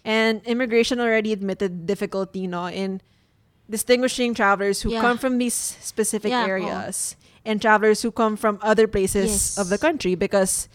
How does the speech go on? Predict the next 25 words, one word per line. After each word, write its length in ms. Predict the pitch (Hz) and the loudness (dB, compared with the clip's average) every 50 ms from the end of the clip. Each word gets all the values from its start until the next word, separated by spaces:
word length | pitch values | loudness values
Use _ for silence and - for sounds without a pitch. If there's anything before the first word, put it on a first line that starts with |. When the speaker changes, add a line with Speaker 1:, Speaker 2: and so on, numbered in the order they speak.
| _ _ _ _ _ _ _ _ _ _ | _ _ _ _ _ _ _ _ _ _
Speaker 1:
when 180 | 220 226 233 | 0 2 2
it 140 | 247 240 - | 2 0 2
comes 360 | - 254 262 269 262 - - - | 2 2 4 4 0 -2 -4 -2
to 380 | - 302 294 294 294 294 294 285 | 0 0 2 2 2 2 0 -2
travelers 1000 | - - 247 214 214 214 220 220 220 220 214 214 214 214 214 208 208 208 - - | -2 2 4 4 6 6 6 4 4 6 4 4 4 4 4 2 2 0 -4 -8
coming 300 | - - 214 202 208 208 | -4 -2 -2 -2 -2 -4
from 320 | - 220 196 196 202 202 196 - _ - | -4 -4 -6 -6 -8 -10 -12 -16 _ -10
South 260 | - 208 185 - - | -6 -6 -6 -4 -4
Korea, 520 | 208 196 185 180 175 170 170 156 147 165 - _ _ _ _ _ _ _ _ | -4 -2 -2 -2 -4 -4 -4 -6 -6 -8 -10 _ _ _ _ _ _ _ _
they 80 | - 233 240 | -2 0 0
usually 300 | 247 247 233 - 294 269 | 2 0 0 -2 -4 -2
take 220 | - 240 220 - 233 | 0 0 0 2 0
off 100 | 220 - | -2 -2
from 240 | - 208 196 196 185 | -2 -4 -4 -2 0
Busan 800 | 226 247 254 - 269 247 247 247 247 240 247 233 220 208 220 | 0 0 0 0 2 2 4 4 4 4 2 2 0 -2 -4
Speaker 2:
Oh, 80 | 214 214 | -4 -2
Speaker 1:
or 160 | 208 196 202 | 0 0 0
Speaker 2:
Incheon. 80 | 190 - | -2 -2
Speaker 1:
from 180 | 208 196 190 196 190 | -4 -6 -6 -6 -6
Incheon 560 | 220 233 233 220 254 214 196 196 190 185 185 | -6 -6 -4 -2 0 2 4 4 4 4 2
Speaker 2:
Incheon, 60 | 190 | 2
Speaker 1:
or 140 | 208 202 202 196 202 202 | 2 4 4 4 4 2
Speaker 2:
oo. 60 | 196 185 - - _ - | -2 -4 -8 -16 _ 0
Speaker 1:
Jeju. 460 | 220 226 220 214 185 190 175 175 180 - _ _ _ - - - - | 2 2 2 2 0 -2 -4 -4 -8 -12 _ _ _ -20 -20 -10 -6
Like, 260 | 240 233 226 - - | -4 -4 -4 -4 -6